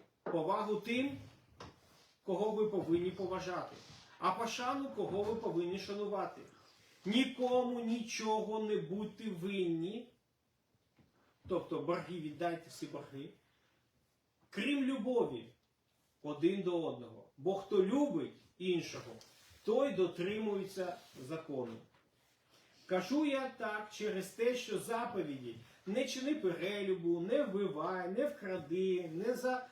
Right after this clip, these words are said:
не зажадай чужого, а також усі інші об'єднуються в одній: люби ближнього свого, як самого себе".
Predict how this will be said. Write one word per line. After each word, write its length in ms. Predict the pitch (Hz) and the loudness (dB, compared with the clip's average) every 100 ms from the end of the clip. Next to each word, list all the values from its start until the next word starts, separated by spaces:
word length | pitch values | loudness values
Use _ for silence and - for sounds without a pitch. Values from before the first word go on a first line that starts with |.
| - - | -18 -4
не 240 | 160 226 | 0 2
зажадай 500 | 233 233 233 269 294 | 2 0 0 0 -2
чужого, 680 | 240 165 156 202 196 170 165 - - - | -2 -2 0 0 0 -2 -6 -14 -20 -6
а 100 | 170 | -4
також 380 | 226 233 269 226 247 | -2 0 2 2 0
усі 460 | 240 - 254 233 233 269 | -2 2 2 2 2 2
інші 300 | 269 - 208 | 2 0 -6
об'єднуються 1000 | - 220 160 180 269 226 240 220 214 185 | -4 -4 -4 -2 -2 0 -4 -4 -6 -4
в 20 | |
одній: 580 | 202 180 208 202 131 - _ _ _ _ _ _ 170 | -4 -4 -2 -2 -4 -8 _ _ _ _ _ _ -2
люби 720 | 220 254 202 233 220 262 269 - _ | 0 0 0 0 2 0 -2 -12 _
ближнього 680 | 147 185 226 226 233 233 240 | -4 -2 0 -2 -2 -2 -2
свого, 640 | 202 208 185 185 208 214 160 | -4 -4 0 0 0 -4 -6
як 220 | 170 - | -6 -4
самого 460 | 170 160 170 165 | -4 -2 0 -2
себе". 480 | 165 170 156 127 - | -4 -6 -4 -6 -8